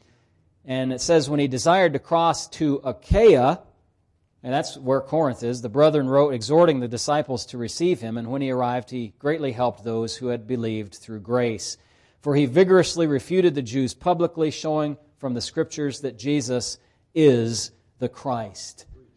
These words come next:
Boy, that is a marvelous word. He, he knew the Old Testament Scriptures. Now he knew about Christ, and he connected the two dots together and said, This is the Christ that we're preaching to you.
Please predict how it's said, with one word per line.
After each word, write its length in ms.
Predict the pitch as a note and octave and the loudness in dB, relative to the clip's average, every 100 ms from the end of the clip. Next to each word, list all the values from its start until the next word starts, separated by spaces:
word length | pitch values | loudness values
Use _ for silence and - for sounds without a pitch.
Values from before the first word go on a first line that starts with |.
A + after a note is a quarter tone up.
| _ A#2+ | _ -20
Boy, 140 | A2 | -10
that 180 | B2+ C3 | -8 -6
is 140 | G#2+ | -8
a 60 | A2 | -12
marvelous 580 | A2+ B2 B2 B2 A#2+ A#2 | -8 -6 -6 -10 -12 -14
word. 340 | G#2+ G2+ G2+ | -14 -14 -18
He, 160 | A#2 D#3 D#3 | -10 -8 -6
he 180 | D3+ F3+ | -6 -2
knew 260 | F3+ A3 | 0 0
the 180 | F3+ E3 | 2 4
Old 180 | E3 - | 4 2
Testament 420 | E3 D3+ D#3+ C#3 | -4 -6 -8 -12
Scriptures. 640 | - D3+ C#3+ D3 C#3+ A#2 | -8 -8 -8 -8 -8 -8
Now 300 | C#3+ F3+ A3+ | -8 -4 -4
he 140 | F#3+ F3 | -2 -4
knew 520 | F3 A3 A3+ A3+ A3 _ _ _ | 0 2 2 2 -2 _ _ _
about 360 | D3+ C#3 D3+ - | -4 0 0 -2
Christ, 500 | - F#3 D#3+ D#3 - | -4 0 0 -2 -6
and 100 | D3 | -6
he 80 | D#3+ | -6
connected 560 | - D3+ G3 G#3 F#3 | -4 -2 -2 -2 -4
the 80 | D3 | -4
two 220 | - F3+ | -6 -6
dots 360 | D3+ D3+ D#3+ - | -2 -2 -2 -8
together 440 | C#3+ C#3 E3 D3 | -6 -2 -2 -2
and 100 | B2+ | -4
said, 300 | A#2+ C#3 A2+ | -6 -8 -4
This 220 | D3+ F3+ - | -2 -2 -4
is 280 | E3 C#3 | -6 -6
the 100 | C3 | -10
Christ 500 | - D#3+ C#3+ A#2+ - | -10 -6 -4 -6 -12
that 100 | B2+ | -16
we're 100 | B2 | -14
preaching 480 | A2+ D3 C#3+ - A#2 | -14 -10 -10 -10 -16
to 120 | - A#2+ | -12 -10
you. 300 | A2 G#2+ | -10 -10